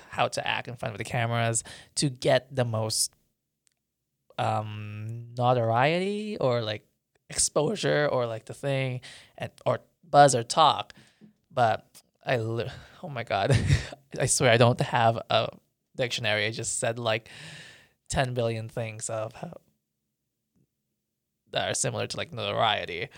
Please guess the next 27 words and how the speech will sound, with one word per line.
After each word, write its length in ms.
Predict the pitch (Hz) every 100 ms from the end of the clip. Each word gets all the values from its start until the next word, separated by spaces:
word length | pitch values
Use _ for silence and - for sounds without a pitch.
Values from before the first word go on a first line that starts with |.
| - - - - _ _
But 380 | 147 123 117 - _ _ -
yeah, 280 | 165 123 113
that's, 520 | 117 120 - - - _ _ _ _ _ _ _ -
that 380 | 139 139 - 135
they, 200 | 143 151
they 180 | 165 196
are 160 | 202
smart. 560 | 151 151 139 98 82 - -
And 640 | 131 127 123 127 127 143 151 _ _ _ _ _ -
yeah, 200 | 156 113
and 480 | 113 120 120 120 - _ _ _ _ _ _ _ _ _ _ _ -
I 60 | 139
mean, 200 | 131 127
they 140 | 131
play, 480 | 131 - 156 151 - _ -
they 140 | 147
play 640 | 143 165 165 160 160 156 151 _ _ _ _ _ -
as 240 | 143 127
this, 200 | 127 127
like, 200 | 123 110
crazy, 800 | - - 143 147 143 139 139 135 135 - -
dumbass 1000 | 135 135 139 139 107 - 165 139 131 123
<laughs> 0 |
rich 240 | 123 127 -
people 380 | 139 135 135 135
in, 640 | 117 117 113 113 110 170 _ - _ _ _ _ -
on, 240 | 123 120